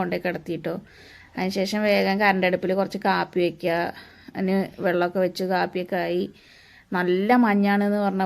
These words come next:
പോലെ നല്ല മഞ്ഞാട്ടോ ഈ മലഞ്ചെരിവ് ആയതുകൊണ്ടേ. അപ്പോ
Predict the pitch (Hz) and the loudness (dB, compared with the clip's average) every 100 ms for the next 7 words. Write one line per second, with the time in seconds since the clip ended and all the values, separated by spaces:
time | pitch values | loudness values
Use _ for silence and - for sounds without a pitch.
0 | 196 190 196 180 190 208 190 185 185 180 | -2 -2 -2 0 0 0 0 0 -2 -2
1 | 180 180 185 196 202 - - - 208 185 | -2 0 0 0 -2 -12 -16 -4 0 0
2 | 185 185 185 190 196 190 190 185 185 180 | 0 0 0 2 4 2 0 -2 -2 -2
3 | 196 - - - - _ - 190 196 | -6 -16 -20 -20 -20 _ -6 -6 0